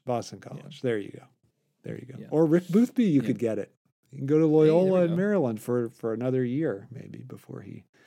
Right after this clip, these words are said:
Speaker 1: hangs up his
Speaker 2: <laughs> Oh.
Speaker 1: cleats. Uh,
Speaker 2: Oh, boy.
Speaker 1: yeah.
Speaker 2: So, wow,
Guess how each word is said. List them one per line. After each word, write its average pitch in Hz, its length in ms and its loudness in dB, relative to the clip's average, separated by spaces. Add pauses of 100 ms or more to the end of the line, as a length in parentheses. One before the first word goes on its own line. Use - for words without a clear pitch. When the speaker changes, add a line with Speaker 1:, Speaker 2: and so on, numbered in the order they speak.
(720)
Speaker 1:
hangs 131 280 0
up 131 120 4
his 120 180 -2
Speaker 2:
<laughs> - 40 -14
Oh. - 0 -
Speaker 1:
cleats. 127 520 -4 (600)
Uh, 143 380 -6 (140)
Speaker 2:
Oh, 117 220 -16
boy. 117 280 -16 (160)
Speaker 1:
yeah. 127 380 -12
Speaker 2:
So, 143 320 -10 (500)
wow, 120 280 -14